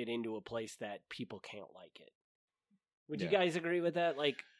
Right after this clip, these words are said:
Speaker 1: like, this could have been
Speaker 2: Yeah.
Speaker 1: really good. And especially since, like, like we've said, Martin Short is good in it.
Speaker 2: Yeah.
Speaker 1: He, he, I mean, it's not, like, stupidly bad. His, his per-,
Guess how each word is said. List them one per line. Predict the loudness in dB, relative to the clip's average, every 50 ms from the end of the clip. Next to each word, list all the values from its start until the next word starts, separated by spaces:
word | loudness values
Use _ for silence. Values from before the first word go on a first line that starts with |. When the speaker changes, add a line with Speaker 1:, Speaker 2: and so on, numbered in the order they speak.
| _ _ 4
Speaker 1:
like, | 6 6 6 4 0 0 6
this | 6 8 6 6 2 0
could | 2 6 8 10 10 10
have | 8 6 4 2
been | 2 4 4 4 0 -2 -6 -12 _ _ _ 2
Speaker 2:
Yeah. | 4 6 8 8 6 4 4
Speaker 1:
really | 6 8 8 8 6 4
good. | 4 2 2 2 0 -4 -10 -16 -18 -18 _ 0
And | 4 6 6
especially | 6 6 8 8 8 8 8 8 4 4
since, | 4 4 6 4 4 4 2 -2
like, | -2 -2 -2 -4 -8 _ _ _ _ _ _ _ -6
like | 0 0 0 2 2
we've | 0 0 2
said, | 4 4 4 4 4 0 _ _ _ _ _ _ _ _ _ _ 4
Martin | 4 4 4 4 0 -2
Short | 0 2 6 6 6 6 6 2
is | -2 -2 -2 -2
good | -2 0 2 2 4 4 2
in | 0 -4 -6
it. | -10 -14 -18 _ _ _ -6
Speaker 2:
Yeah. | -4 -4 -4 -4 -8 _ _ _ _
Speaker 1:
He, | -2 -2 0 0 0 -4
he, | -6 -12 -12 -12 _ -2 2
I | 4 6
mean, | 8 8 8 6 4 0 -4 _ _ _ _ _ 6
it's | 8 10 10 8 6 -4
not, | 0 4 10 12 12 12 12 12 8 2 0
like, | 4 6 8 8 6 6 2 -6 -16 _ _ -14
stupidly | -8 -6 -6 -6 -4 0 2 2 4 4 4 2 2 2 0 0 0 2
bad. | 4 4 4 4 4 2 2 0 -4 -8 -16 _ _ _ _
His, | 0 2 2 2 2 0 _ _
his | -6 -4 -4 -2
per-, | 0 0 0 0